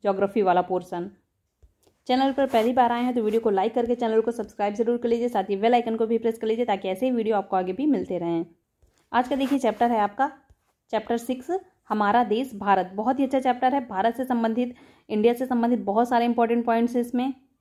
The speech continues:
और यहाँ से आपकी क्लास सिक्स की ज्योग्राफी की बुक भी कंप्लीट हो जाएगी। स्टार्ट करते हैं।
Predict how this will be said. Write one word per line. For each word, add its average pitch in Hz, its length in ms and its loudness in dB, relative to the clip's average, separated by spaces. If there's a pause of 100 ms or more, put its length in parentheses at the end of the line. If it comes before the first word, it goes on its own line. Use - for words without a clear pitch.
(560)
और 214 100 0
यहाँ 233 180 2
से 262 100 0
आपकी 254 200 0
क्लास 220 260 -2
सिक्स 262 220 -8
की 262 260 -4
ज्योग्राफी 208 440 0
की 247 100 -2
बुक 196 220 0
भी 277 100 -2
कंप्लीट 202 440 0
हो 202 60 -2
जाएगी। 180 460 -4 (720)
स्टार्ट 220 360 2
करते 233 240 -2
हैं। 269 240 2